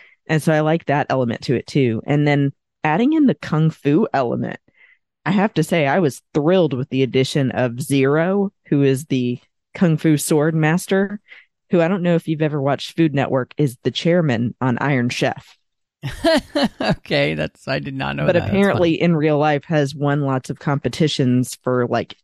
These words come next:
Speaker 1: nine years doing, uh, martial arts.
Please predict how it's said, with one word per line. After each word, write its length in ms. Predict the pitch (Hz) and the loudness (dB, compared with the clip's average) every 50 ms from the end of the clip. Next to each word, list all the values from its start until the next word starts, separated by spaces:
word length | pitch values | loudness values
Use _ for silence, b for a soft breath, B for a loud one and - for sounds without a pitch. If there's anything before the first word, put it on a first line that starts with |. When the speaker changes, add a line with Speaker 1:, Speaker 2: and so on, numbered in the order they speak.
| _ _ | _ _
Speaker 1:
nine 440 | - 139 135 135 139 143 139 143 139 | 0 0 2 2 0 0 0 0 0
years 560 | 139 139 147 143 139 127 123 139 143 - - - _ - 156 127 | 0 0 2 2 2 2 0 -2 -4 -6 -12 -16 _ -14 -10 -6
doing, 520 | 107 135 135 139 143 131 131 127 123 120 - - _ _ _ _ _ _ _ _ _ _ _ _ | -2 0 2 2 2 2 2 2 0 0 -4 -10 _ _ _ _ _ _ _ _ _ _ _ _
uh, 200 | 135 135 123 120 | -4 -2 -2 0
martial 420 | 120 127 135 135 131 - - 123 127 | 0 0 0 -2 -2 -2 -2 0 0
arts. 400 | 127 113 110 - - - - | 0 -2 -4 -8 -12 -18 -20